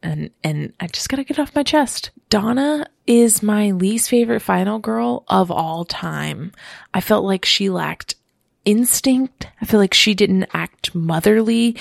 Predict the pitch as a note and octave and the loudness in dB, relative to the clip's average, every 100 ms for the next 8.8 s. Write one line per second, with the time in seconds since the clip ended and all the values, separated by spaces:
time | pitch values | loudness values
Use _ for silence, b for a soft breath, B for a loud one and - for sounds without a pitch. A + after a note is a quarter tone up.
0 | B B - F#3+ - - G#3 - G3 F#3+ | B B -12 -4 0 2 0 0 0 2
1 | F#3 F3+ F3+ B B B B _ _ - | 2 0 -2 B B B B _ _ -2
2 | - - G3 F#3+ - - - _ _ _ | 0 2 2 2 0 0 -2 _ _ _
3 | _ - G3+ F3 E3 - F#3 - F#3+ - | _ -2 0 0 -2 -6 -8 0 0 0
4 | - G3 G3+ G3+ G3 F#3+ E3 - E3+ F3+ | -2 2 4 4 2 2 0 -2 -2 2
5 | F#3 F#3+ F#3 F#3 F#3 F#3+ F#3+ F#3 F#3 G3+ | 4 2 2 0 0 2 4 4 2 2
6 | G#3 G3 F#3 F3 E3+ F3 F#3 G3+ G#3+ G#3+ | 0 0 2 2 0 0 2 2 2 0
7 | G#3+ A3+ - _ - G3 F3+ - - - | 0 -6 -14 _ 2 2 2 -6 -4 -2
8 | F#3 F#3 G3 A#3+ A#3+ C4 C4+ C#4 | 2 2 4 2 2 2 4 2